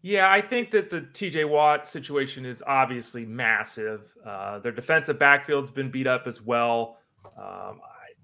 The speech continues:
you know, the Dolphins, I mean, excuse me, the Bills have that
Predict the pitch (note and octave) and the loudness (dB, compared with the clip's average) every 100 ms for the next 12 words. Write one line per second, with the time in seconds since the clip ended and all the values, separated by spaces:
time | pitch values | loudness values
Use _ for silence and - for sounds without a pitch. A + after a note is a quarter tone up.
0 | - E3 D3 C3+ E3 F3 E3+ F3 E3 D#3 | -10 -2 -2 2 6 6 4 -2 -4 -2
1 | D#3+ C#3 C#3 B2 A#2 D#3+ D3+ D#3 C#3 C#3 | -2 -2 -6 -2 4 6 6 6 8 8
2 | C3+ - | 8 2